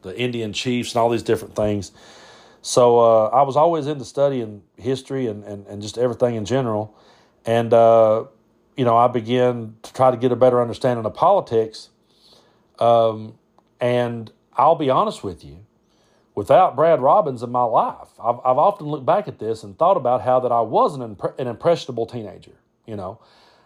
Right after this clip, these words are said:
Um, my grandfather, uh, his dad had served in World War Two. He was very patriotic. So, and I knew he was a Republican. I knew that, I knew when the word Republican got said that that's what Papa was.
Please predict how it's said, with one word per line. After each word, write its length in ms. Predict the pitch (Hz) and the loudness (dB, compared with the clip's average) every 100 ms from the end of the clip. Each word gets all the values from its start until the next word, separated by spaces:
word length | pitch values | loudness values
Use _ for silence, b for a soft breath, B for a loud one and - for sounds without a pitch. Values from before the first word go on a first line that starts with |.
| - | 2
Um, 540 | 117 113 110 104 107 _ | 4 6 4 -2 -10 _
my 200 | 113 131 | -2 -2
grandfather, 800 | 127 131 120 120 117 127 143 127 _ | 0 -4 0 2 2 2 -6 -12 _
uh, 280 | 107 104 101 | -6 -4 -6
his 240 | 117 120 | -6 -6
dad 280 | 107 110 131 | -2 0 0
had 120 | 107 | -4
served 280 | - 113 113 | -4 -2 -2
in 100 | 107 | -4
World 200 | 110 110 | -6 -6
War 140 | 110 | -6
Two. 340 | 104 117 131 151 | -6 -4 -4 -6
He 100 | 113 | -10
was 100 | 98 | -6
very 220 | 107 120 | -4 -2
patriotic. 680 | 147 113 - 101 98 131 - _ b b b b | -2 -6 -6 -4 -4 -6 -12 _ b b b b
So, 380 | - 139 123 - | -4 0 0 0
and 120 | 123 117 | 0 0
I 80 | |
knew 240 | 113 117 147 | 0 0 0
he 80 | 160 | 0
was 140 | 151 | -2
a 40 | |
Republican. 540 | 156 151 120 104 107 135 | -4 2 2 2 -6 -12
I 120 | 107 | -8
knew 160 | 120 143 | -4 2
that, 260 | 143 - - | 2 2 -2
I 80 | 117 | -2
knew 180 | 131 143 | -2 -4
when 140 | 127 | -4
the 60 | 120 | -2
word 200 | 127 135 | 0 -2
Republican 420 | 104 135 127 117 | 0 0 0 -2
got 160 | 127 117 | -4 -2
said 180 | 135 131 | -2 -2
that 80 | |
that's 160 | 110 117 | -2 -4
what 160 | 127 - | -6 0
Papa 340 | 139 117 101 | 0 2 -2
was. 400 | 90 87 120 - | -4 -8 -10 -14